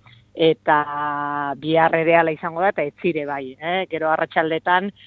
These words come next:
eh, tailerrak eta izan ditugu, eta ikertzaile gazte horiek, ba, tailer horietan parte hartzen, eh, egon dira, ba, bueno, ba, latex erabiltzeko, edo feminismoa nola uztartu daiteken ikerkuntzakin, eta horrelako gai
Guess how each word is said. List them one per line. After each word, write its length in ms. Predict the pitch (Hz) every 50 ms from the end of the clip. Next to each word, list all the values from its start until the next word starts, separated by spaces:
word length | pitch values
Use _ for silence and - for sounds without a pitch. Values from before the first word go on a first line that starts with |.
| - - _ _
eh, 600 | - 156 156 151 147 147 143 143 147 143 143 139 - -
tailerrak 460 | 160 151 160 175 185 180 180 170 147
eta 120 | 147 160
izan 200 | 151 - 180 170
ditugu, 380 | 170 170 160 190 185 185 220 226
eta 160 | 208 - 151 135 143
ikertzaile 500 | 143 131 - 160 147 - - 156 151 151
gazte 280 | 147 151 147 _ - 165
horiek, 200 | 156 156 180 180 156
ba, 80 | 147 139
tailer 400 | - 147 143 143 147 151 151 -
horietan 380 | 151 156 151 147 - - 143 143
parte 300 | - 156 156 - - 156
hartzen, 460 | 151 151 - - 165 156 151 151 151
eh, 160 | 147 147 156 -
egon 220 | 165 170 156 156 156
dira, 280 | 170 170 196 202 214 202
ba, 100 | 170 143
bueno, 320 | 131 139 131 123 131 131
ba, 200 | - 131 123 120 123
latex 440 | 131 135 139 156 - - 165 147 - - 139
erabiltzeko, 640 | 139 147 151 147 - - - - - - 202 214
edo 420 | 214 196 170 151 151 151 147 143 139 -
feminismoa 800 | - 139 143 160 160 165 175 175 165 156 - - - 143 147 147
nola 220 | 151 156 156 151
uztartu 380 | 151 - - 165 156 - - 156
daiteken 400 | 151 147 143 156 - 160 151 151
ikerkuntzakin, 760 | 143 - 160 156 - _ 165 160 - 151 147 - 220 226 202
eta 140 | 170 - 143
horrelako 360 | - 151 147 143 - 151 139
gai 140 | 147 160 147